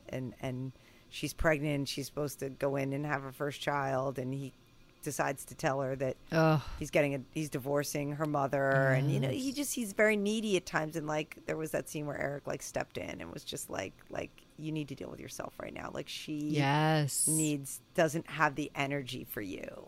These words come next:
Speaker 1: okay? And,
Speaker 2: Yeah.
Speaker 1: like, I could just see him being very calming and, like, back off
Speaker 2: Yeah.
Speaker 1: and protective of her.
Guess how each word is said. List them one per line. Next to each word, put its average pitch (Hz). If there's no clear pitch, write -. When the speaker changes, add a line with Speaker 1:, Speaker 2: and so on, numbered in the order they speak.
Speaker 1:
okay? -
And, 147
Speaker 2:
Yeah. 139
Speaker 1:
like, 175
I 175
could 196
just 196
see 196
him 175
being 156
very 151
calming 151
and, 160
like, 131
back -
off 160
Speaker 2:
Yeah. 156
Speaker 1:
and 240
protective 139
of 139
her. 139